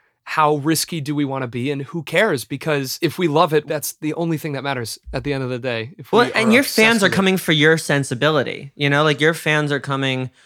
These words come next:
Speaker 2: like, for what you bring to the table. Like, you make this, like, they don't wanna know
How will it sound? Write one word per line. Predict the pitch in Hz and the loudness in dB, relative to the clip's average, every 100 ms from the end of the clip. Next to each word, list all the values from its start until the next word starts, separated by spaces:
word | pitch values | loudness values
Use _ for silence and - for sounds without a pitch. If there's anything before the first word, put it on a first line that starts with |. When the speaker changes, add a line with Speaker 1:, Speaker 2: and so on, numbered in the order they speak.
| _ - | _ -2
Speaker 2:
like, | 135 131 | 0 0
for | - - 143 135 131 127 131 | -6 -4 0 2 2 2 -2
what | 131 131 131 127 - - _ _ - | -4 0 0 0 -4 -20 _ _ -8
you | 131 147 | 0 0
bring | 139 139 131 | 2 -2 -2
to | - | -6
the | 123 | -6
table. | 151 143 110 117 | 0 0 0 -4
Like, | 117 - | -6 -6
you | 139 170 | -4 0
make | 170 156 | 2 0
this, | 147 131 - | -2 -6 -4
like, | 147 139 - - | -4 -6 -18 -2
they | 170 | 2
don't | 202 185 | 4 4
wanna | 185 170 | 4 2
know | 165 165 165 156 156 | 4 4 4 2 -2